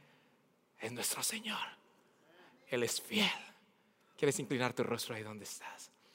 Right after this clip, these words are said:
Tú eres fiel, Padre. Gracias por ser tan bueno con nosotros. Ayúdanos a tener un corazón agradecido, porque tú eres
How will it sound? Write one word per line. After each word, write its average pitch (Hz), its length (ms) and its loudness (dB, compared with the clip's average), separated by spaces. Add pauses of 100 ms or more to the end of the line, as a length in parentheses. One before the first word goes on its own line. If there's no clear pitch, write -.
(460)
Tú 202 120 10
eres 123 220 8
fiel, - 360 -4
Padre. - 440 -10 (1800)
Gracias 143 380 4
por - 160 -4
ser 110 200 -2
tan 104 240 -6
bueno 120 360 -2
con 131 140 -6
nosotros. - 580 -8 (1080)
Ayúdanos 139 380 4
a 147 60 -2
tener 147 240 -2
un 151 80 -6
corazón - 840 -4
agradecido, 135 840 -6 (2500)
porque - 240 0
tú - 160 2
eres - 360 -2